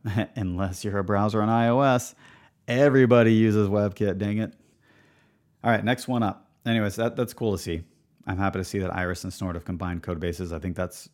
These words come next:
that's a, an interesting idea in the space, and let's see how it goes. And if you wanna contribute, go to GitHub and contribute.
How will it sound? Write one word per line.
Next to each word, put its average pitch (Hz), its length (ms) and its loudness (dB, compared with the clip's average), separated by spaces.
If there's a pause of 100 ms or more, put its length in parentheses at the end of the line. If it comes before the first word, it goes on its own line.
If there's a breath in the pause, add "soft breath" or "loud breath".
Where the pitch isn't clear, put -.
that's 92 240 -6
a, 87 380 -4
an 87 420 -8
interesting 110 340 -4
idea 98 440 0
in 87 120 -2
the 98 80 -2
space, 107 560 -4
and 98 100 -4
let's 95 240 -8
see 104 220 -8
how 95 200 -6
it 90 100 -12
goes. 101 460 -4 (520 soft breath)
And 95 300 -6
if - 100 -10
you 101 80 -4
wanna 104 140 -4
contribute, 117 500 -4 (400)
go 107 160 0
to 107 60 -4
GitHub 123 400 0 (540)
and 95 120 -6
contribute. 156 400 -6